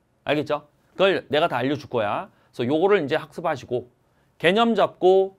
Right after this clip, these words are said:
스킬로 고난도 추론 잡고 그리고 마지막으로 실전 모의고사로 자기가 시간 관리하는 거, 실수 줄이는 거,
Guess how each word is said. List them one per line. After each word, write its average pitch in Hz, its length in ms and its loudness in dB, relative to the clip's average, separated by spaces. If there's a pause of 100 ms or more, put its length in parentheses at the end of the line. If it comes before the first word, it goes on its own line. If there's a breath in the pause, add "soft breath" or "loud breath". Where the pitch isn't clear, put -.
(180)
스킬로 - 360 -6
고난도 185 400 -2
추론 170 240 -6
잡고 185 600 -2 (180 soft breath)
그리고 175 320 -2
마지막으로 135 760 -2 (180)
실전 254 380 0
모의고사로 156 880 -2 (200)
자기가 127 300 -2
시간 240 460 -4
관리하는 135 500 -2
거, 170 340 -4
실수 240 440 -8
줄이는 135 400 -6
거, 175 340 -2